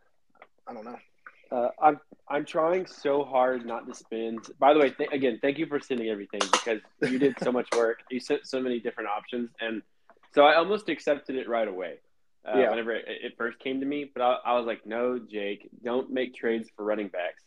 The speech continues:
Speaker 2: I was like, "If you're gonna give this kind of capital, do it for a receiver or something."
Speaker 1: Yeah.
Speaker 2: And so, like, I kinda went through the receivers. I'm like, "No, no one's gonna trade a freaking receiver." Uh, and so I was like, "Okay, let me think of a, a comeback to that."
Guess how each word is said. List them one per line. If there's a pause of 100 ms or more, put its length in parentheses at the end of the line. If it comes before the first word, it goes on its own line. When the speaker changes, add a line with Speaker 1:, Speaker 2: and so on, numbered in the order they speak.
Speaker 2:
I
was
like,
"If
you're
gonna
give
this
kind
of
capital, (500)
do
it
for
a
receiver (260)
or
something."
Speaker 1:
Yeah. (320)
Speaker 2:
And
so,
like,
I
kinda
went
through
the
receivers.
I'm
like,
"No,
no
one's
gonna
trade
a (120)
freaking
receiver." (380)
Uh,
and
so
I
was
like,
"Okay,
let
me
think
of
a, (720)
a
comeback
to
that."